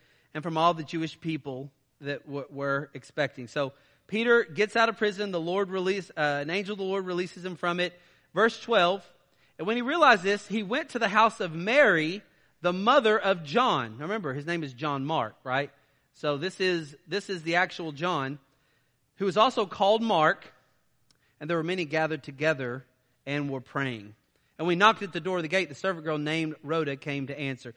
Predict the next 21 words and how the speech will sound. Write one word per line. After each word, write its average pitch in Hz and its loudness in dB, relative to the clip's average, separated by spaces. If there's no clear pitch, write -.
So 220 -4
this 262 0
should 240 -6
seem 233 -6
very 214 2
familiar. 208 -2
You've 190 -8
seen 202 -8
this. 196 -2
So 180 -2
that 254 2
is 185 -6
John 175 -2
Mark's 156 -2
mom's 147 -2
residence, 151 -4
where 143 -4
the 135 -4
early 180 0
church 160 -6
was 147 -10